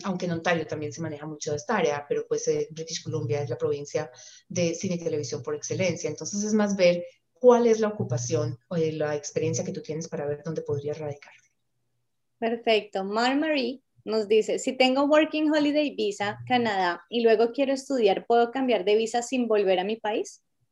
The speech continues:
Speaker 1: Claro que sí, se puede hacer el cambio desde aquí adentro, no hay ningún problema.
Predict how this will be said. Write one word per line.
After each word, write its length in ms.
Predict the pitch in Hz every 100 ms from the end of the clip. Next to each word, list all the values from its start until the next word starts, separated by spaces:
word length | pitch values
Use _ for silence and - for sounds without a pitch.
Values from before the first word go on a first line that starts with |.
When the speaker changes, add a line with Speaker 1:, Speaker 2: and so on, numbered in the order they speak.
| _
Speaker 1:
Claro 160 | 208 220
que 80 | -
sí, 200 | 320 - -
se 80 | 208
puede 260 | 190 180
hacer 220 | 196 196 196
el 120 | 196
cambio 280 | 190 185 180
desde 220 | 165 156
aquí 180 | - 165
adentro, 340 | 175 202 190
no 60 | 165
hay 100 | 156
ningún 260 | 156 156
problema. 480 | - 147 143 143